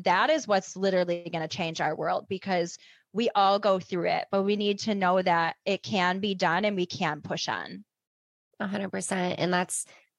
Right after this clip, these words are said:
Speaker 2: something that I've always v-, been so, like, I, I, I love this about myself. Like, I'm a toot my own horn. I'm a very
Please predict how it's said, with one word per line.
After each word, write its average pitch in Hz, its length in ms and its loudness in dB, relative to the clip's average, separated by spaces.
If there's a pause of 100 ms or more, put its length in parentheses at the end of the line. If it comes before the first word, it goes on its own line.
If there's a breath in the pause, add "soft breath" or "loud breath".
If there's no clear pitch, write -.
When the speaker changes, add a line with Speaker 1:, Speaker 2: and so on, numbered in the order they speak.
(140)
Speaker 2:
something 208 460 -2
that 196 100 -2
I've 165 300 0
always 165 480 0
v-, 165 140 -14 (1200)
been 175 400 2 (100)
so, - 540 -2
like, 160 200 0
I, 170 160 2 (260)
I, 185 160 2 (120)
I 165 120 -2
love 156 260 -2
this 185 200 -2
about 208 200 2
myself. 262 600 0
Like, 160 160 0
I'm 156 100 0
a 160 80 0
toot - 200 0
my 170 160 2
own 170 120 2
horn. 175 260 2
I'm 180 160 2
a 170 80 2
very 165 400 2